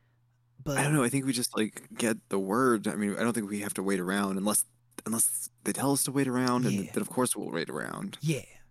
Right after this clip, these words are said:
Speaker 1: All right, so someone did. Bunch of
Speaker 2: Someone's
Speaker 1: magic
Speaker 2: dead,
Speaker 1: shit.
Speaker 2: yeah.
Speaker 1: Uh,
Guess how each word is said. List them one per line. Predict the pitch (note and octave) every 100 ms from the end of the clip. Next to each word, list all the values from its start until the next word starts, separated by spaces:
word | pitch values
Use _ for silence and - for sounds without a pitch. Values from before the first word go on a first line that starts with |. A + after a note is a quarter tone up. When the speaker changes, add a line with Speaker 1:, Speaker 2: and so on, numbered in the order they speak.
| - _ _ _ _ _
Speaker 1:
All | D#3
right, | A#2 F#2+
so | - D#3+ A#2+ A#2+ _ _ _ _ _
someone | - F#3 G3 F#3+
did. | D#3 C#3+ C#3 C#3+ - _ _ _ -
Bunch | D#3+ E3+ E3+
of |
Speaker 2:
Someone's | E3 G3 -
Speaker 1:
magic |
Speaker 2:
dead, | -
Speaker 1:
shit. | - C#3
Speaker 2:
yeah. | F#3 - _ _ _ _ _ _ _
Speaker 1:
Uh, | C3+ B2+ A2+ A2